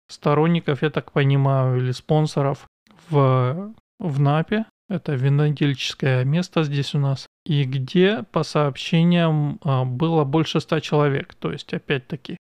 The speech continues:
товарищ губернатор нагло нарушает свои собственные запреты. То есть ему можно, всем остальным нельзя. При этом, а, утекли в сеть фотографии,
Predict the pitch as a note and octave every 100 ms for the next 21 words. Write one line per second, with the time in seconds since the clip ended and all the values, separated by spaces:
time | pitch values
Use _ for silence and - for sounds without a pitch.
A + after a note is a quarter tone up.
0 | _ - C#3+ D#3 F3 D3+ - - _ -
1 | E3 C#3+ C3+ E3+ G3+ G#3 F#3+ F3+ _ -
2 | D#3 E3+ E3 C#3 C#3+ C#3+ - F3 E3+ -
3 | - D3+ C3 - C#3 - C#3+ C#3+ C#3 C3+
4 | B2+ C#3+ - - - - D#3+ B2 - D#3+
5 | D3 D3+ D3 G3 G3+ G#3 A#3 - _ -
6 | - D#3 D#3+ - C#3+ C#3+ D#3 D3+ D3 C3+
7 | C3 F3 - _ _ - D3+ D3+ D3 C3
8 | B2 B2 B2+ C3+ C#3 C#3+ D3+ - D#3+ C3+
9 | B2+ D3+ - - - D3+ B2+ D3+ B2+ D#3
10 | F#3 G#3+ - G3